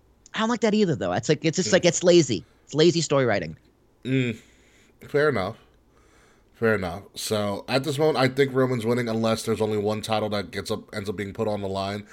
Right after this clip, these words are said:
Speaker 2: Then
Speaker 1: Yeah.
Speaker 2: Drew's winning.
Speaker 1: It's gonna be a
Speaker 2: Uh,
Speaker 1: hell of a match, though. Remember the
Speaker 2: oh.
Speaker 1: Survivor Series match?
Speaker 2: Oh yeah. Well,
Speaker 1: Yeah,
Speaker 2: no, they weren't
Speaker 1: these two are
Speaker 2: Survivor
Speaker 1: gonna
Speaker 2: Series.
Speaker 1: beat the fuck out of each other.
Speaker 2: It was a Survivor Series. 'Cause Roman faced, um, Big E at Survivor Series.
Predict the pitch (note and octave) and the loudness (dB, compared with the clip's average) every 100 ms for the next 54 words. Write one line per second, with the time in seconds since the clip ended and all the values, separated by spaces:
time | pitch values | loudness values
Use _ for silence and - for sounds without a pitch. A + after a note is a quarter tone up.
0 | - - - A2+ A#2 A2+ A2 A2 F2 F2+ | -20 -20 -4 0 4 4 2 0 -4 -6
1 | F2 E2+ - - - - - B3 G3+ - | -8 -14 -20 -20 -20 -20 0 6 6 6
2 | F#3 E3+ C3 C3 B2+ - A2+ C#3+ E3+ E3 | 4 2 2 0 -2 -2 -6 0 8 8
3 | C#3+ D#3 D3+ E3+ D3 E3 F3 - - _ | 8 4 0 -4 -2 -2 -2 -4 -12 _
4 | _ _ _ - F3+ A2+ F#2 G2+ E2 - | _ _ _ 4 4 4 2 -2 -4 -6
5 | _ _ _ - - A#2 D#3+ F3+ D#3+ F3 | _ _ _ -20 -16 -2 6 8 10 10
6 | G#3+ G#3 C3+ C3 D#3+ C3+ B2 B2+ B2+ C#3+ | 8 8 8 8 6 4 4 2 2 2
7 | C#3 C3+ A#2+ A#2 A2 G2 F2+ _ _ _ | 2 0 0 -2 -2 -2 -6 _ _ _
8 | _ - D#3+ C#3+ C3+ B2 A#2+ A2+ A2 G2 | _ -2 0 0 0 4 4 4 -2 -6
9 | F#2 F2 - _ _ _ _ _ - B2 | -8 -10 -14 _ _ _ _ _ -2 0
10 | G#2+ A#2+ B2 B2+ A#2 A#2+ A2+ G#2 - G#2+ | 2 2 4 2 0 0 0 -2 -6 -4
11 | G#2 G2+ F#2+ F2 A#2 A2 A2 F2+ F#2 F#2 | -2 -4 -6 -4 -2 0 -2 -4 -6 -8
12 | E2 E2 C2 - | -8 -12 -12 -14